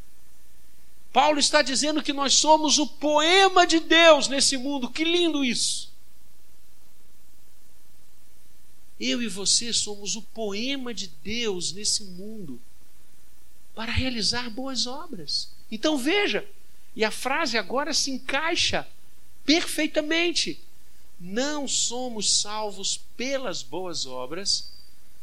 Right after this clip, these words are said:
nós somos salvos para boas obras. Essa é a nossa motivação. Quando eu sirvo, quando eu ajudo, quando eu abençoo,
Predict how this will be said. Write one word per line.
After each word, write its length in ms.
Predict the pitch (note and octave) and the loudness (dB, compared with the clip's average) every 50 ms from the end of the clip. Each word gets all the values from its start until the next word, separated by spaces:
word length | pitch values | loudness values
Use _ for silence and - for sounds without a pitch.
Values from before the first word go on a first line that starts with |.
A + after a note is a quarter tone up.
| - - - | -8 -6 -6
nós 180 | C#3+ D#3 D3+ | -4 -4 -2
somos 400 | - - F3+ F3 D#3+ D3 - - | -2 -2 -2 -4 -4 -2 -2 -2
salvos 560 | - - E3 F3 F3 E3 D#3 C#3+ - - - - - - - - | -2 -2 -2 -4 -4 -4 -4 -4 -4 -4 -4 -4 -6 -8 -6 -6
para 580 | - F#3 G3+ G#3 G#3 G3+ E3+ C#3+ B2 A2+ G#2+ - - - - - - - - - - | -6 -4 -4 -4 -4 -4 -4 -4 -4 -6 -6 -6 -8 -8 -8 -8 -8 -8 -8 -8 -6
boas 380 | - C#3 B2+ A#2+ A2+ A2 - - | -6 -6 -6 -6 -4 -4 -4 -4
obras. 540 | G#2+ G2+ G2+ - - - - - - - - - - - - - - - - - - - - - - - - - - - - - - - - - - - - - - - - - - - - | -4 -6 -8 -8 -8 -8 -8 -6 -6 -6 -6 -6 -8 -8 -8 -8 -6 -6 -6 -6 -6 -6 -6 -6 -8 -6 -8 -8 -8 -8 -8 -8 -8 -8 -8 -6 -6 -6 -6 -6 -6 -6 -6 -6 -6 -6 -6
Essa 240 | D3+ D#3 - G3+ | -6 -6 -4 -4
é 20 | F3+ | -4
a 20 | |
nossa 240 | F3+ G3 F#3 - F#3+ | -4 -4 -4 -4 -4
motivação. 680 | F3+ F#3 G3 F#3 E3+ - G#3 G3+ - - D3 D3 D#3 - - - - - - - - - - - - - - - - - - - - - - - - - - - - - - - - - - - - - - - - - - - | -4 -4 -4 -4 -4 -6 -6 -6 -4 -6 -6 -6 -8 -8 -8 -8 -8 -8 -8 -6 -6 -6 -6 -6 -6 -6 -6 -6 -6 -6 -6 -6 -6 -6 -6 -6 -6 -6 -6 -6 -6 -6 -6 -6 -6 -6 -6 -8 -6 -6 -6 -6 -6 -6 -6 -4
Quando 200 | E3 F3 F3 E3 | -4 -2 -2 0
eu 60 | C#3+ | 2
sirvo, 580 | - - - - G#3 A3+ G3 D#3 C#3 C3+ A2 - - - - - - - - - - - - - - - - - - - - - - - - - - - - - - - - - - - - - - | 6 6 6 6 6 6 4 4 2 -2 -6 -6 -6 -8 -8 -8 -8 -6 -6 -6 -6 -6 -6 -6 -6 -6 -6 -6 -6 -6 -6 -6 -6 -6 -6 -6 -6 -6 -6 -6 -6 -6 -6 -6 -6 -6 -6 -6 -6
quando 200 | - C3 C3+ C3 | -6 -6 -4 -2
eu 80 | D#3 D#3+ | -2 -2
ajudo, 640 | D3+ B2+ A2 G2 - - C3+ D#3 D#3+ C#3 A2 A2 G#2 - - - - - - - - - - - - - - | -2 -2 -2 -2 -2 0 2 2 2 0 0 -6 -6 -8 -8 -8 -8 -8 -8 -6 -6 -6 -6 -6 -6 -6 -6
quando 180 | - D3 C#3 C3 | -6 -6 -6 -4
eu 100 | D3+ D#3 | -4 -4
abençoo, 840 | D3 C3+ C3 B2 A#2 G#2+ - - - - - C#3+ D3+ D#3 C#3+ A2+ | -4 -4 -4 -4 -2 0 2 4 4 4 4 2 -2 -4 -4 -6